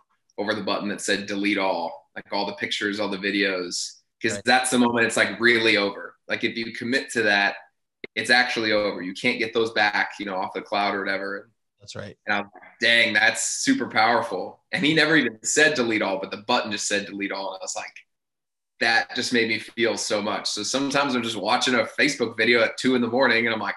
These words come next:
Speaker 1: "Oh, that's a really good idea." <laughs>
Speaker 2: Awesome.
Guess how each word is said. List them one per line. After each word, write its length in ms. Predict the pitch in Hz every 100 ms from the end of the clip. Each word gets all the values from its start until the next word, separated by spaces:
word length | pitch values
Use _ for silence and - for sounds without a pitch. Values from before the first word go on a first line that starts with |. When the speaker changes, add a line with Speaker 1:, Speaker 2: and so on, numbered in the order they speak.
| -
Speaker 1:
"Oh, 280 | 240 196 -
that's 180 | - -
a 80 | 117
really 180 | 120 131
good 140 | 143
idea." 280 | 165 170 - - 226 - - -
<laughs> 400 | 165 - - 120 _ _ _ _ _ _ -
Speaker 2:
Awesome. 520 | 110 165 - 147 98